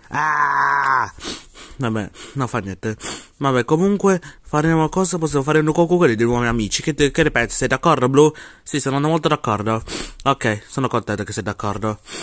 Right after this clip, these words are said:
Eh, da cos'altro posso dire? Ah, sì, che c'era anche... Aspetta, fai pensare cosa ho visto.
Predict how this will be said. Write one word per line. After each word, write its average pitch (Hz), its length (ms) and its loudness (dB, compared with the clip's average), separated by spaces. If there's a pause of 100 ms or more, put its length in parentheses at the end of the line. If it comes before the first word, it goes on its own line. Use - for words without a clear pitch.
(240)
Eh, 135 120 0
da 123 100 -2
cos'altro 202 360 2
posso 135 380 4
dire? 107 600 0 (400)
Ah, 202 180 4
sì, 196 220 2
che 139 100 -2
c'era 165 340 2
anche... 175 500 2
Aspetta, 156 360 -2
fai 160 160 0
pensare 156 300 0
cosa 143 220 0
ho 156 40 2
visto. 196 520 2